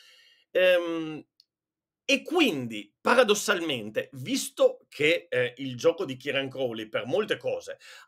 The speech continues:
assomiglia a alcune specificità della Nuova Zelanda, e non potrebbe essere diversamente, paradossalmente se io dovessi pensare a un allenatore per l'Italia, per il post Crowley,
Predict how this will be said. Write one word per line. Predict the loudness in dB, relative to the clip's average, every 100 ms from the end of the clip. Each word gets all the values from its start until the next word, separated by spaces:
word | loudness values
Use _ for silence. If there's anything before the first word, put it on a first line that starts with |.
| -6
assomiglia | -6 -6 -4 -2 -2 -2 -12 -16 -20 -20 _
a | 0 0 -2 _
alcune | -4 -2 -2 0 0 -2
specificità | -8 -10 -10 -10 -10 -10 -2 -2 -2 -8 _ _ _ _ _
della | -20 -8 -2 -2 -2
Nuova | -6 -6 -6
Zelanda, | -6 -6 -4 -4 -4
e | -4
non | -8
potrebbe | -8 -10 -8 -6
essere | -6 -6 -8 -8
diversamente, | -6 -6 -4 -6 -6 -8 -8 -8 -10 -20 _
paradossalmente | 4 6 8 8 6 8 6 4 -2
se | -2
io | 0
dovessi | 0 -2 -2 -4
pensare | -4 -2 0 0
a |
un | 0
allenatore | -2 -4 -4 -2 -2 0
per | -2
l'Italia, | -4 0 2 2 2
per | 0
il | -6
post | -6 -10 -10
Crowley, | -8 -4 -4 -4